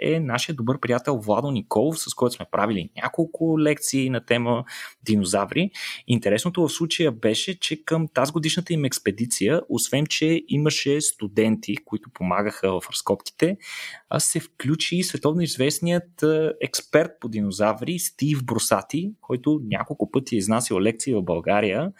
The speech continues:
а, отново на тема различни видове динозаври. Той, между другото, е експерт по тиранозаври. А, та, ако на някой му е интересно да прочете интервю с,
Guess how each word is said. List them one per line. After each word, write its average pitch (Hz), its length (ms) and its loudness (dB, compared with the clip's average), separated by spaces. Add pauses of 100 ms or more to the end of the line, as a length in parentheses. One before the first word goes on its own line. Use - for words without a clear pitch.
(520)
а, 110 340 4 (120)
отново 113 400 2
на 110 180 2
тема 107 440 4
различни 101 420 -2
видове 101 260 2
динозаври. 101 460 0
Той, 117 120 4
между 101 220 -2
другото, 117 240 -2
е 98 40 2
експерт - 440 0
по 95 120 -8 (120)
тиранозаври. 95 800 0 (500)
А, 156 300 2 (100)
та, 170 320 6
ако 143 340 0
на 165 140 0
някой 131 340 0
му 165 180 2
е 143 40 2
интересно 117 560 0
да 165 100 -2
прочете - 680 0
интервю 120 680 0
с, - 160 -6